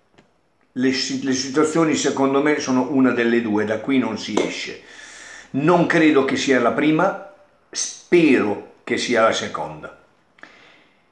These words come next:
Eh, Bentancur, appunto, non giudicato, non giudicato perché praticamente io si può dire che non l'ho visto, quindi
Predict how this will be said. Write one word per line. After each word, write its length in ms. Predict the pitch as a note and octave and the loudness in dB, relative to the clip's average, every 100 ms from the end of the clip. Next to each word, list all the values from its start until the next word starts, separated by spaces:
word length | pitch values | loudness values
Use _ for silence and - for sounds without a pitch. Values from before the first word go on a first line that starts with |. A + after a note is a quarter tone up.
| _ _ | _ _
Eh, 1800 | C3 C3 B2 B2 A#2+ A#2 A#2 A#2 A2+ A2 A2 A2 A2 G#2+ G#2+ G#2+ A2 - _ _ _ | 0 2 4 4 4 4 2 2 -2 -4 -4 -2 -2 -2 -4 -6 -8 -12 _ _ _
Bentancur, 840 | - B2 F#3+ E3 D#3 - A#2 G#2+ - | -4 4 4 4 2 0 0 0 2
appunto, 500 | C#3 C3 B2+ - C#3 | 2 4 2 -2 -8
non 500 | C#3 C3+ C3+ C3 C#3 | -8 -4 -2 0 0
giudicato, 800 | A2+ A2+ G2+ G2+ F#2+ - G2+ - | -4 -8 -4 0 0 0 -6 -8
non 260 | G#2+ A#2+ A2 | -6 -6 -4
giudicato 640 | A2+ A#2 B2+ B2+ B2 A#2 | -6 -4 0 2 2 -2
perché 300 | - G2+ A2 | -4 -4 -4
praticamente 760 | - G#2+ A2+ A#2+ A#2+ B2+ G#2+ A#2 | -4 -6 -6 -4 0 0 -2 -2
io 220 | A#2 A2 | 0 -2
si 160 | - | -4
può 100 | G#2 | -8
dire 320 | G#2+ A2+ G#2 G2+ | -4 0 0 -2
che 120 | G#2+ | -4
non 260 | G2+ G2+ | -2 -2
l'ho 100 | G2 | -2
visto, 540 | F#2+ E2+ - F2+ - - | -4 -6 -10 -12 -14 -16
quindi 500 | F2+ F2 F2 E2 - | -14 -12 -10 -12 -16